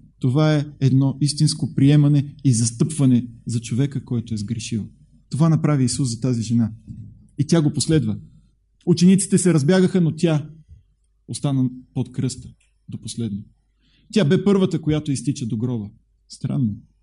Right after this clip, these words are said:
Единственото нещо, което може да ни направи последователи на Бог, напълно посветени на Бог, това е да оценим неговата прошка. Тя оцени прошката, която той предложи. Защо? Текстът казва,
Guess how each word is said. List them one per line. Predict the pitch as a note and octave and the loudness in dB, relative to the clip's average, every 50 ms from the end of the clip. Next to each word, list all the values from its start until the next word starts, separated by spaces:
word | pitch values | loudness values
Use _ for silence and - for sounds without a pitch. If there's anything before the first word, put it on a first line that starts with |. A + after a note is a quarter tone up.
| _ _ _ _ _ _ _ _ _ - | _ _ _ _ _ _ _ _ _ 2
Единственото | D3 D3 G3+ G#3+ - G#3+ A3+ G#3 - G3 | 4 6 6 6 6 6 4 4 6 8
нещо, | F#3+ G3+ A3 G#3 - G3+ | 8 8 6 6 2 2
което | G3 F#3+ G#3 G3+ G3+ F#3 | 2 2 2 4 6 6
може | F3+ F#3+ G#3 F#3 F3 | 6 8 6 6 6
да | F#3+ | 4
ни | F3+ F3 | 4 4
направи | E3+ E3 D3+ E3 F3 F3+ F#3 D#3 D3 B2 A2 A2+ - - - _ - | 4 2 2 2 2 2 4 4 4 2 2 -2 -6 -16 -18 _ -10
последователи | C#3+ - - C3+ A#2 C3+ A#2 D#3+ E3 D#3+ F3+ D#3 D3 | -10 -6 -4 -2 -2 0 2 2 2 2 2 2 2
на | C#3 B2+ | 2 2
Бог, | G#2+ G2 G#2 - - - _ _ _ _ - _ _ _ _ - | 0 -2 -4 -8 -10 -20 _ _ _ _ -20 _ _ _ _ 0
напълно | C3+ C3 - C#3 E3+ F3 F3 D#3+ D#3+ | 0 2 4 6 6 6 6 4 4
посветени | D#3 C#3+ - - C3 - - E3 E3+ D#3+ | 0 -4 -2 0 0 2 4 4 4 4
на | C3+ A#2+ | 4 2
Бог, | G#2 G#2 G#2+ G#2+ - - - _ _ _ _ _ _ _ _ _ _ _ - | 0 -2 -6 -8 -10 -18 -20 _ _ _ _ _ _ _ _ _ _ _ -8
това | - C#3+ C#3+ F#3 | -6 -2 0 2
е | F#3+ | 4
да | D#3 D#3+ | 4 4
оценим | C#3+ C#3 D3 - - C3+ D3 D#3 C#3+ A#2+ G2+ G#2 - - - _ _ _ - - - - - - _ - - _ _ - - - | 4 2 2 0 2 4 6 6 6 4 2 -2 -8 -18 -20 _ _ _ -20 -20 -20 -20 -20 -20 _ -20 -20 _ _ -20 -8 -4
неговата | B2+ C3 C#3 C3 A#2 A#2 A#2 A2+ A#2+ - - - | -2 0 0 0 -2 -4 -6 -8 -10 -16 -14 -12
прошка. | A2+ A2 A2 - - _ _ _ _ _ _ _ _ _ | -10 -10 -10 -12 -16 _ _ _ _ _ _ _ _ _
Тя | - E3+ F3+ F3 C#3+ E3 D3+ - _ _ _ | 0 2 2 2 0 -4 -8 -18 _ _ _
оцени | - B2+ - - - B2+ C#3 D3 C#3+ D3 | -12 -12 -10 -6 -4 -2 -2 -2 -4 -6
прошката, | C3+ A#2+ A2 - - - - A2 | -10 -10 -10 -12 -14 -16 -16 -16
която | G#2+ - B2 B2 B2 - - | -10 -8 -8 -8 -8 -8 -12
той | - - C3 A#2+ - | -10 -8 -8 -8 -6
предложи. | - A#2+ G#2+ G#2+ A2+ A#2 A2+ A2+ - - | -6 -8 -6 -4 -4 -6 -6 -8 -10 -10
Защо? | - A2 B2+ B2+ - - F#3+ G#3 G3 G3 - - - _ _ _ _ _ _ _ _ _ _ - | -6 -4 -2 -2 0 0 2 0 0 -2 -6 -20 -20 _ _ _ _ _ _ _ _ _ _ 0
Текстът | - A3+ A3 - - A3 - | 0 0 0 2 0 0 0
казва, | - G#3+ G#3+ G#3 E3+ F#3+ G3 G#3 G3+ G3+ G3+ | 2 2 2 2 2 2 2 2 2 0 -2